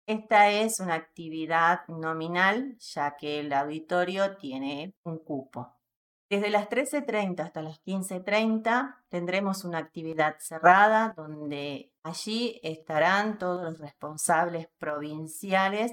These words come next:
encargados de la implementación de las capacitaciones de la ley Micaela con el objetivo de traer sus experiencias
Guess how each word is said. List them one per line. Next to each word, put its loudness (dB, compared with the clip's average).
encargados 6
de -4
la -4
implementación -2
de -10
las -12
capacitaciones -8
de -12
la -4
ley -4
Micaela 2
con -8
el -6
objetivo -2
de -6
traer 4
sus -10
experiencias -2